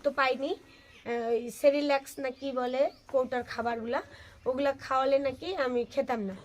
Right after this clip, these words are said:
আর, আহ, কেমন জানি করতাম, আর পেট ব্যথা করতো না কি করতো, ছোট বাচ্চা খালি বলে কান্না করতাম। মানে, তার মানে বোঝা যাচ্ছে যে ছোটবেলা থেকে আমার দুধ আমি সহ্য করতে পারতাম না। তারপর নাকি খুব সহজে তাড়াতাড়ি ডাল আর ভাত খেতে শিখে গেছিলাম।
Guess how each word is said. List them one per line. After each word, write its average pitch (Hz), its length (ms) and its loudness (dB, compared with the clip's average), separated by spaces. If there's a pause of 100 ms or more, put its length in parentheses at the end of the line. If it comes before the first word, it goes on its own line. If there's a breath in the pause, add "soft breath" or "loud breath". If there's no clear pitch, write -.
(340 loud breath)
আর, 226 360 0
আহ, 226 140 2
কেমন 294 280 2
জানি 277 160 2
করতাম, 285 380 0
আর 277 100 2 (100)
পেট 302 180 0
ব্যথা 294 220 0
করতো 294 280 -4
না 311 100 -4
কি 294 160 -8
করতো, 330 360 -4
ছোট 311 200 -4
বাচ্চা 294 260 -2
খালি 311 200 -4
বলে 294 180 -4
কান্না 254 300 -2
করতাম। 180 400 -10 (720 loud breath)
মানে, 269 180 4
তার 285 220 2
মানে 320 140 0
বোঝা 311 260 2
যাচ্ছে 320 220 0
যে 339 100 -6
ছোটবেলা 311 380 -2
থেকে 320 200 -2
আমার 294 220 -2
দুধ 269 260 -4
আমি 254 120 -4
সহ্য 240 260 -6
করতে 208 220 -8
পারতাম 190 260 -10
না। 190 140 -8 (440 loud breath)
তারপর 269 340 2
নাকি 285 260 -2
খুব - 220 -10
সহজে 269 400 0
তাড়াতাড়ি 254 480 -4
ডাল 233 340 2
আর 226 120 0
ভাত 214 200 -6 (100)
খেতে 214 200 -8
শিখে 208 220 -8
গেছিলাম। 180 400 -8